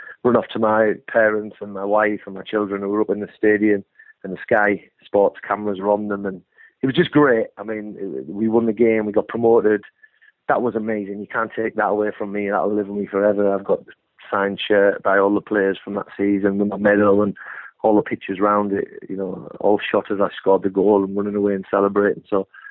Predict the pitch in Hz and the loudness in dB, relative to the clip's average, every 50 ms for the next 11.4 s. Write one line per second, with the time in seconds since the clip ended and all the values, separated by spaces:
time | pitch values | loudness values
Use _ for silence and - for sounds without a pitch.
0 | - - _ _ - - - 127 120 120 120 117 117 113 107 110 101 - 104 107 | -20 -20 _ _ -4 -2 0 0 2 2 4 4 4 4 4 4 2 2 0 0
1 | 101 92 98 101 95 - - 98 101 104 98 98 98 95 95 95 95 98 _ _ | -2 -2 -4 -8 -8 -6 -2 2 2 2 2 0 -4 -6 -6 -10 -14 -16 _ _
2 | - 113 107 98 95 - - - 107 101 92 87 87 - - 92 90 95 - _ | -2 -2 0 0 -2 -6 -2 0 2 2 2 0 -2 -6 -10 -12 -12 -12 -12 _
3 | - 113 107 98 - _ _ _ _ _ _ _ _ _ _ _ _ - 110 107 | 2 2 2 2 2 _ _ _ _ _ _ _ _ _ _ _ _ -2 0 2
4 | 107 107 107 107 110 113 - - 160 156 - - - 165 160 151 - - - _ | 2 2 2 0 -2 -8 -2 -2 -2 -2 -2 -2 0 0 0 0 -2 -10 -20 _
5 | _ _ _ _ _ _ _ _ _ _ _ _ _ _ _ _ _ _ _ _ | _ _ _ _ _ _ _ _ _ _ _ _ _ _ _ _ _ _ _ _
6 | _ _ _ _ _ _ _ - 156 147 - - 160 160 156 - - 135 - 135 | _ _ _ _ _ _ _ 0 0 0 2 0 0 0 0 -4 -10 -8 -8 -6
7 | 123 139 135 127 120 - - 139 131 127 123 123 107 - _ _ _ _ _ _ | -4 -2 -4 -4 -6 -6 -2 0 0 0 0 -2 -6 -8 _ _ _ _ _ _
8 | _ _ - - - 139 131 127 117 110 110 120 131 135 127 117 120 127 123 120 | _ _ -14 -4 -2 -2 0 2 0 0 2 4 4 2 2 2 2 4 4 4
9 | 113 110 104 101 120 117 - 110 107 113 110 - - - 117 113 113 117 113 107 | 2 -2 -4 -2 -2 -2 -2 -2 -2 -2 -2 -2 0 2 4 4 6 6 4 2
10 | 98 107 107 101 - 113 113 104 - - - 117 107 98 110 104 98 - 113 113 | 2 2 -2 0 0 0 0 0 0 0 -2 -2 -2 -2 -6 -8 -4 -2 -2 -2
11 | 110 104 104 104 104 101 101 | 0 0 -2 -2 -2 -6 -6